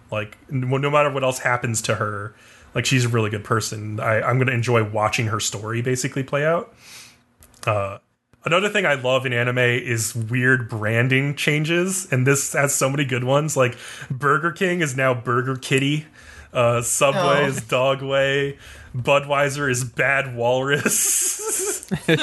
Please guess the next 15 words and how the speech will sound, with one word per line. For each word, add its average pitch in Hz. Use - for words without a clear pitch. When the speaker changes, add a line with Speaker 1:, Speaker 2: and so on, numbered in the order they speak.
Speaker 1:
And 135
yeah, 131
the 139
K 165
F 135
C 143
Colonel 127
is, 113
like, 117
this 123
lion 117
man. 147
<laughs> -
It's 254
just 202